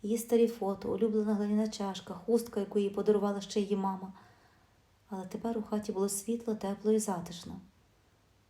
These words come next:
«Ти нічого не продав?» прошепотіла вона. Тарас усміхнувся.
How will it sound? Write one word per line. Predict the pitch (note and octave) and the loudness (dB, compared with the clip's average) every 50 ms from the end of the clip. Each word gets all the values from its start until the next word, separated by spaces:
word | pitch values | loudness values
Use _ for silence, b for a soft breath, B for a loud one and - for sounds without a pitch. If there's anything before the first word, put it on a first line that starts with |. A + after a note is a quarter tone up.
| _ _ _ _ | _ _ _ _
«Ти | - A3 G#3 | -4 0 0
нічого | A3 A3 A3 - B3 A#3 A3 A#3+ | 0 0 0 2 2 2 4 4
не | A#3 A#3 | 2 2
продав?» | A3+ - A#3+ A3 G#3+ A3+ A#3 A#3 A#3 - - | 2 2 0 2 2 2 2 0 -4 -6 -6
прошепотіла | - F#3+ - - - - G#3 G3+ - F#3+ F#3 F#3 | -6 -6 -4 -6 -4 -4 -4 0 0 0 0 0
вона. | F3 F#3 F3+ F3+ F3+ F#3 G3 b b b b b b b b b b | -2 -4 -6 -6 -8 -10 -12 b b b b b b b b b b
Тарас | _ - G#3 G3+ G3 - - | _ -8 -6 -6 -6 -6 -10
усміхнувся. | - - G#3 G3 F3+ - F#3 F3+ F3+ F3+ F3 - - G3 | -6 -4 -4 -4 -4 -4 -4 -6 -4 -4 -6 -8 -10 -12